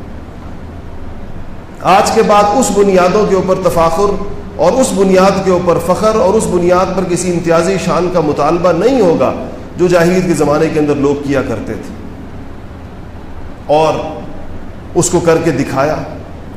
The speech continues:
اس کو برت کے دکھایا اور اس پوری ایک ایسی عظیم الشان جماعت تیار کی جس جماعت نے اس پیغام کو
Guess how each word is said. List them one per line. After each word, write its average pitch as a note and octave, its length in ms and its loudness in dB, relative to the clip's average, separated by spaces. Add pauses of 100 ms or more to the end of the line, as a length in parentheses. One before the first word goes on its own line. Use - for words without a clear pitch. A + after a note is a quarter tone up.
(380)
اس E3 200 0
کو F#3+ 80 2
برت E3 400 2
کے G3 80 4
دکھایا D#3 520 2
اور G3+ 140 4 (100)
اس G3+ 220 -2 (120)
پوری B3 300 2
ایک G#3+ 260 2
ایسی F#3+ 460 0 (380)
عظیم E3 320 2
الشان F#3 580 2
جماعت G3 480 2
تیار E3 400 2 (120)
کی F3+ 100 0
جس E3 220 0
جماعت D#3+ 460 2
نے D#3+ 80 0
اس - 220 0
پیغام D3 440 0
کو D#3 100 -2